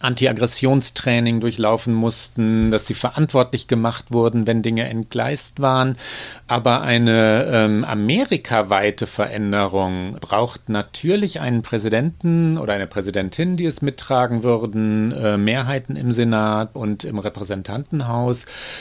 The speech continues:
Und die sind überhaupt nicht in Sicht, ja? Also wenn es jetzt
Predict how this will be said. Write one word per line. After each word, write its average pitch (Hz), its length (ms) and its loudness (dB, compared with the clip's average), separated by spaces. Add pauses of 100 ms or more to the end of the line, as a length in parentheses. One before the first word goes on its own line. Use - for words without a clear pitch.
(180)
Und 92 200 -4
die 123 80 2
sind 135 180 0
überhaupt - 560 -4
nicht 123 180 -4
in 107 100 -4
Sicht, - 400 -10
ja? 170 280 -6
Also 110 140 -2
wenn 139 160 4
es 160 180 4
jetzt - 480 0